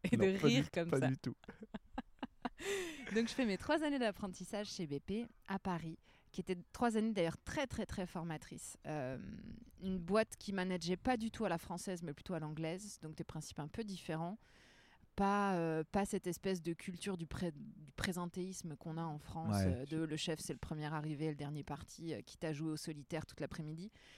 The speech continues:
Speaker 1: Il y a pas du tout ça, euh, dans la culture anglo-saxonne. Il y a un peu plus ce truc de... Euh, si tu restes trop tard au boulot, c'est que tu t'es mal organisé
Speaker 2: Ouais.
Speaker 1: ou que t'as trop, ou que t'as trop de job et que c'est pas OK, quoi. Donc bref, c'était une belle école.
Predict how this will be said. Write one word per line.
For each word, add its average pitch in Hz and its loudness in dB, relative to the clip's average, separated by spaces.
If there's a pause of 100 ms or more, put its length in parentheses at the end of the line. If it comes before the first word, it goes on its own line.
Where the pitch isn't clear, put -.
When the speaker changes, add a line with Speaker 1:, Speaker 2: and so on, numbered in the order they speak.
(240)
Speaker 1:
Il - -8
y - 0
a - -6
pas - 6
du 208 2
tout - -6
ça, 190 2
euh, 143 0
dans 165 -2
la 160 0
culture 165 -4
anglo-saxonne. 156 -2
Il 180 -2
y - -2
a 147 -2
un 147 -4
peu 151 -4
plus 208 -6
ce - -8
truc 196 -6
de... 160 -2
Euh, 143 2 (580)
si - -4
tu 208 0
restes 220 4
trop - 2
tard 214 4
au 196 6
boulot, 190 0
c'est 190 0
que - -10
tu 185 -10
t'es 175 -2
mal 175 2
organisé 165 0
Speaker 2:
Ouais. 220 6
Speaker 1:
ou 196 2
que - -8
t'as 165 0
trop, 170 -6 (320)
ou 151 -10
que - -12
t'as 170 2
trop - -6
de 160 -6
job 190 0
et 175 0
que - -12
c'est 170 -2
pas 156 0
OK, 139 -4
quoi. - -14 (440)
Donc 160 -4
bref, - -8
c'était - -10
une 160 -4
belle 151 0
école. - -8